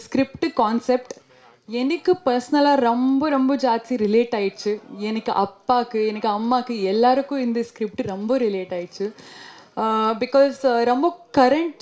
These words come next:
ஜெனரேஷன், uh, காக ஒரு மெசேஜ் கொடுத்துருக்காங்க அவங்க. Uh, amazing messages. I think even I have learnt a lot while acting in this film. And, uh, yes, coming to the main point.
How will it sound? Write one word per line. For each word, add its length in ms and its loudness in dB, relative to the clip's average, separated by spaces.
ஜெனரேஷன், 800 0
uh, 480 -4
காக 340 0
ஒரு 160 0
மெசேஜ் 360 -4
கொடுத்துருக்காங்க 640 -4
அவங்க. 440 -4
Uh, 420 -4
amazing 640 2
messages. 380 -4
I 160 -2
think 280 -4
even 200 0
I 180 -2
have 160 -4
learnt 220 -2
a 240 0
lot 160 0
while 300 -2
acting 400 -8
in 120 -4
this 260 -4
film. 160 -2
And, 480 -4
uh, 380 -2
yes, 180 0
coming 300 2
to 120 0
the 60 6
main 320 -2
point. 380 -2